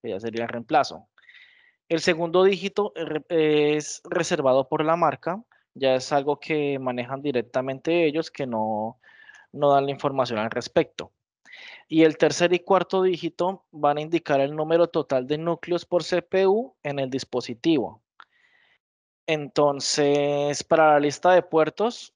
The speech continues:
manejamos los puertos gigabit con la letra G, o si el equipo maneja poe, será con la letra P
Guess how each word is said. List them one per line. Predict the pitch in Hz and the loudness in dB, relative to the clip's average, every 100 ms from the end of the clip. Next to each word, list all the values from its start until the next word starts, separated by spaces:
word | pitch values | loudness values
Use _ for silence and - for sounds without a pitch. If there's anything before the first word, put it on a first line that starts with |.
| _ | _
manejamos | 165 151 139 135 143 | -6 -4 -4 -4 -2
los | 165 | -2
puertos | - 147 139 170 | -2 -6 -4 -2
gigabit | 170 190 190 185 180 180 | 0 4 4 4 0 -2
con | 143 127 | -10 -10
la | 117 113 | -6 -6
letra | 120 - 156 | -6 -2 -4
G, | - 165 139 147 _ _ _ _ _ _ | -2 -4 -4 -8 _ _ _ _ _ _
o | - | -10
si | 127 - 127 123 120 117 113 | -10 -8 -8 -6 -6 -4 -6
el | 113 | -6
equipo | 113 120 - 131 | -8 -10 -6 -2
maneja | 135 113 127 123 _ _ | -2 -2 -4 -4 _ _
poe, | - 156 131 131 135 _ | 2 4 4 0 -8 _
será | _ - 117 104 | _ -10 -8 -6
con | - | -2
la | 135 | 0
letra | 131 113 139 | 0 0 -2
P | 139 156 147 | 0 -2 -2